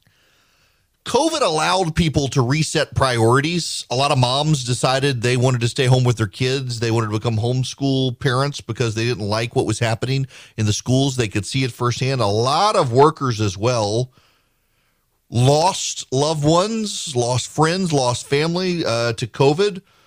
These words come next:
covid-related illness and other things. And they decided, "You know what? I want to actually have a meaningful impact in the world. I don't like my job. I don't get fulfilled from my job."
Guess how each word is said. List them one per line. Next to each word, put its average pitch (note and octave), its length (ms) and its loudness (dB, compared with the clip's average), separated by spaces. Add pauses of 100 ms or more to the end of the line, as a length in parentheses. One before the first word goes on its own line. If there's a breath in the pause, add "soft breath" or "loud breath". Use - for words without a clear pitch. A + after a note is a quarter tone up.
(220 soft breath)
covid-related C3+ 720 2
illness D3+ 400 0
and B2 100 0
other B2 200 2
things. E3+ 500 -2
And C#3 160 0
they D3 140 0
decided, D3+ 640 -2
"You D#3+ 80 0
know G3+ 100 2
what? F#3+ 140 4
I D3+ 120 0
want E3 200 2
to D#3 40 0
actually D#3 200 -2
have C3+ 100 0
a B2+ 60 2
meaningful C#3 480 0
impact C3 340 2
in A#2 60 0
the A2 60 2
world. C3+ 340 4
I A2+ 60 -2
don't A#2+ 120 0
like B2+ 160 0
my A2+ 140 2
job. A#2 480 2
I A#2 80 2
don't B2 260 -2
get B2 180 -4
fulfilled C#3 540 -2
from B2+ 180 -2
my B2 100 -2
job." D#3 440 -2